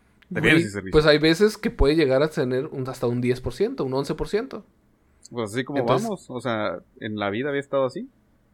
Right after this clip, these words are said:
Speaker 2: Entonces, cada año va a estar subiendo más.
Speaker 1: Que de hecho, por ejemplo, uno de los, eh, de los reclamos más grandes,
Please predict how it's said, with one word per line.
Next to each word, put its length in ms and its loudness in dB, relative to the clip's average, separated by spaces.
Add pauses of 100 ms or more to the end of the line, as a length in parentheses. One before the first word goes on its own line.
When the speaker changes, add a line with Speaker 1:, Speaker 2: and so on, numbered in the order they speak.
(960)
Speaker 2:
Entonces, 520 -6 (640)
cada 320 -2
año 240 0
va 80 0
a 40 -2
estar 160 -8
subiendo 340 -8
más. 440 -12
Speaker 1:
Que 120 2
de 100 2
hecho, 180 -4
por 140 -4
ejemplo, 420 -4
uno 220 -6
de 100 -4
los, 440 -4
eh, 560 -6 (1500)
de 80 -2
los 120 -2
reclamos 500 -4
más 180 -8
grandes, 600 -8